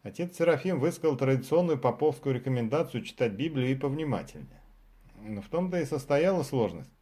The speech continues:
Как раз потому, что Библию Геннадий читал внимательно и осознанно,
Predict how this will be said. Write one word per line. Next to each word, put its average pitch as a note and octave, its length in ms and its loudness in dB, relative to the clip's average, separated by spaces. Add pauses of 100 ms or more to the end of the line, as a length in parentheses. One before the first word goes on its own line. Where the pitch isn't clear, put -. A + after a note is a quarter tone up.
(480)
Как A2 180 -2
раз B2+ 160 4
потому, C#3+ 440 2
что - 180 -4
Библию A2 380 0
Геннадий A2+ 420 2
читал A2+ 320 0
внимательно G2+ 600 -2
и G2+ 80 -4
осознанно, A#2+ 680 -2